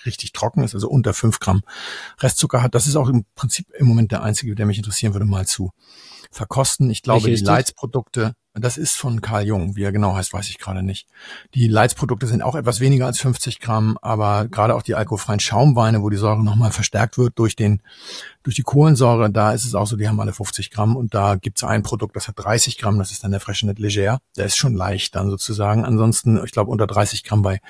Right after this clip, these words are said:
Speaker 1: den alkoholfreien Sekten, die ja nicht Sekt heißen dürfen, aber meistens so bezeichnet werden,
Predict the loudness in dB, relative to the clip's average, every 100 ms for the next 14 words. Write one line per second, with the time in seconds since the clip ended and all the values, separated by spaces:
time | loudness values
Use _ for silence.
0 | -18 -18 -4 -2 0 -2 0 0 2 0
1 | 2 2 0 -2 2 4 4 2 0 -6
2 | -4 -2 0 0 -2 -2 -4 -4 -6 -8
3 | _ _ _ -6 0 0 0 -2 -2 0
4 | 4 6 6 4 0